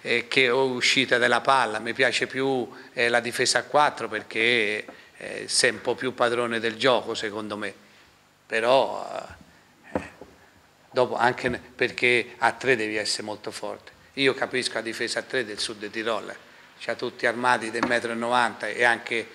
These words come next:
abbastanza rapidi, eh, a tre devi essere, eh, devi anche subire qualche volta, eh, e fare l'uno contro uno che non è mai, mai facile per un difensore contro un attaccante che,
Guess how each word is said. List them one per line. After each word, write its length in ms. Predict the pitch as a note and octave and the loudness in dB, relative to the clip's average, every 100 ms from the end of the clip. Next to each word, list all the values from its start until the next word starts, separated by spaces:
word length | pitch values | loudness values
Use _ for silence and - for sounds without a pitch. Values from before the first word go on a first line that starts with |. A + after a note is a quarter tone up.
| - | -10
abbastanza 640 | - A#2 A#2+ - B2 - C#3+ | -4 0 0 0 -2 2 4
rapidi, 440 | A#2+ B2 G#2+ G2 - - - - | 4 2 -2 -14 -20 -20 -20 -20
eh, 260 | - - E2+ | -14 -12 -10
a 100 | G2 | -10
tre 200 | - C3+ | -2 0
devi 220 | B2+ G#2+ G#2+ | 2 0 -4
essere, 720 | G#2+ - A2 G#2+ G#2 G2+ G2+ - - - - | -2 -2 -2 -4 -4 -6 -8 -14 -20 -20 -18
eh, 120 | A2 - - | -16 -16 -4
devi 260 | C3 A2+ A#2 | 0 4 4
anche 460 | A#2+ - B2 A2+ - - | 4 2 2 2 -2 -6
subire 540 | - C3+ A2+ C3 B2 | -2 -2 2 4 4
qualche 320 | A#2 A#2+ - A2+ | 4 2 0 -2
volta, 720 | G#2+ C3+ A#2+ - A#2 G#2+ - - - | 4 4 4 2 2 2 -6 -20 -12
eh, 300 | A#2+ A2 G#2+ | -6 -4 -4
e 500 | - A#2+ A#2 A#2 A2+ A2+ | 2 4 6 4 4 0
fare 680 | - C3+ C#3 B2 G#2+ - - | 2 4 4 4 0 -4 -12
l'uno 280 | B2 B2+ B2+ | -4 0 0
contro 420 | A#2 A2+ - B2 | 0 -4 -2 0
uno 200 | D3 D3+ | 2 2
che 160 | A2 G#2 | -2 -6
non 200 | G#2+ G#2+ | -6 -8
è 80 | G#2+ | -6
mai, 580 | A2 A2+ A2 G#2+ G#2+ - - - _ - - | -2 -2 -2 -6 -8 -12 -20 -20 _ -20 -14
mai 220 | A#2 A2+ | -2 0
facile 420 | G2+ C#3+ D3 - G#2 | 4 4 4 2 -4
per 140 | A2 | -6
un 60 | G#2+ | -8
difensore 560 | G#2 A2 - A#2+ A2 | -8 -8 -4 -2 -2
contro 260 | A2 G#2 A2+ | -4 -6 -4
un 60 | |
attaccante 640 | A2 - G#2 - A2 G2 G#2+ | -4 -4 -6 0 0 -2 -8
che, 160 | G#2 | -8